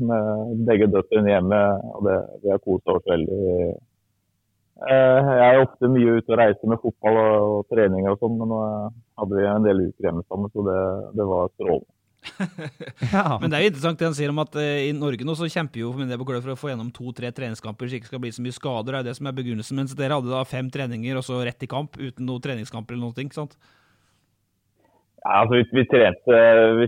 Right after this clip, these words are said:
Speaker 1: fikk jo et nytt trenerteam, eh, rett før, eh, koronaen, eh, brøt løs her. Så vi har trent, vi har hatt en skikkelig, skikkelig hard oppkjøring. Vi er, eh, egentlig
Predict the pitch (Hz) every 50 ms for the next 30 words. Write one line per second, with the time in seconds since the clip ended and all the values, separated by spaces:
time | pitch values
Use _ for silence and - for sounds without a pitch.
0 | 120 120 107 - 120 117 113 117 110 104 - 113 104 95 87 85 - 107 104 110
1 | - _ - 107 104 101 98 95 95 98 95 92 95 95 - - - _ _ _
2 | _ _ - 101 101 98 - _ - 98 95 92 98 95 95 95 95 92 92 -
3 | 101 - 87 87 90 90 90 90 92 90 90 90 92 92 - _ _ _ _ _
4 | _ _ _ _ _ _ _ _ _ _ _ _ _ _ _ - - - 104 98
5 | - 95 98 - 104 101 90 - - 110 110 113 - 117 113 113 107 107 107 107
6 | 107 107 107 110 104 101 101 - - 104 98 95 95 92 - _ _ _ 107 101
7 | 101 101 98 92 - - - 101 95 - _ 104 - _ _ - 98 95 95 -
8 | 90 - 95 92 95 92 85 90 - _ - 117 135 127 101 90 87 87 87 87
9 | 87 90 90 90 87 87 87 87 87 87 90 92 104 107 107 - _ _ _ -
10 | 98 98 90 - 101 98 95